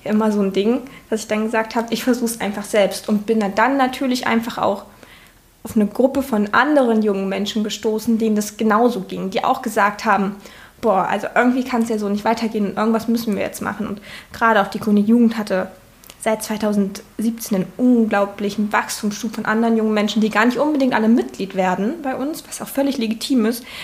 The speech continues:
die aber sagen, sie wollen irgendwas machen. Und das ist halt dann bei uns sehr, sehr niedrigschwellig möglich gewesen im Sinne von, okay, wir finden es total doof, dass der Skiweltcup bei uns in Dresden stattfindet. Wir melden einfach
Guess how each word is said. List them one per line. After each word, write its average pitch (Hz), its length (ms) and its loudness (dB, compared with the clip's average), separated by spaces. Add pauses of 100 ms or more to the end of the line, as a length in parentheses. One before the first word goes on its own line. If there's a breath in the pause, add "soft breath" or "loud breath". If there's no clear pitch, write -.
(140 loud breath)
die 240 80 2
aber 220 160 6
sagen, 226 300 0
sie 214 140 -2
wollen 226 180 2
irgendwas 240 400 -2
machen. 220 320 0
Und 196 60 -4
das 202 180 -8
ist - 180 -8
halt 214 140 -6 (640 loud breath)
dann 214 180 2
bei 196 100 2
uns 233 280 2
sehr, 214 380 0
sehr 208 140 2
niedrigschwellig 226 920 2
möglich 233 420 2
gewesen 185 380 0
im 175 120 -2
Sinne 202 200 2
von, 196 340 0 (320 loud breath)
okay, 214 300 0
wir 196 100 0
finden 220 260 2
es 214 100 -2
total 214 460 0
doof, 254 360 2 (420 loud breath)
dass 208 460 0
der 190 460 -2 (280)
Skiweltcup 202 640 2
bei - 100 -4
uns 185 160 -4
in 202 60 0
Dresden 202 280 -2
stattfindet. 220 500 0
Wir - 340 -10
melden 254 240 2
einfach 226 300 -4